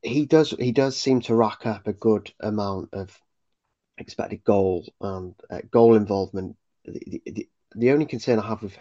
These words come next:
Jesus is his finishing isn't that good. But I think what kind of balances that out is that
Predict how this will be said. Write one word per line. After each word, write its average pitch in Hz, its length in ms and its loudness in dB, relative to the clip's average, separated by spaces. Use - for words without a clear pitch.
Jesus 98 460 -10
is 95 140 -14
his 104 160 -8
finishing 110 600 -4
isn't 104 300 -4
that 101 180 -6
good. 98 320 -4
But - 100 -4
I - 40 -10
think 110 220 0
what 107 260 -2
kind 107 220 -4
of 101 100 -16
balances 104 460 -4
that 101 180 -4
out 98 280 -6
is 95 140 -10
that 95 180 -6